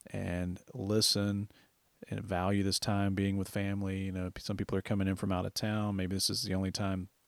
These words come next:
you're off work, or the only time you have an opportunity to be with family that aren't from, you know,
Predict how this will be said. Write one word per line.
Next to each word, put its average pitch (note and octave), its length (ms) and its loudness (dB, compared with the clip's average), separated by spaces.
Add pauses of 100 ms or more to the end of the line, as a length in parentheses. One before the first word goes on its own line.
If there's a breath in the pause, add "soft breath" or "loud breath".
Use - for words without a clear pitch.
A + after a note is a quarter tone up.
(140)
you're - 200 -10
off G2 280 -2
work, B2 380 6 (460 loud breath)
or - 60 2
the F#2 80 2
only F#2+ 160 4
time F#2+ 220 2
you F#2 60 2
have F#2+ 100 4
an G2 60 4
opportunity F#2+ 460 4
to F#2 80 0
be G2 180 4
with F#2 180 4
family G2 460 2
that F#2 200 0 (440 soft breath)
aren't G2 240 0
from, F#2 300 0 (400)
you A#2 80 -4
know, - 180 -4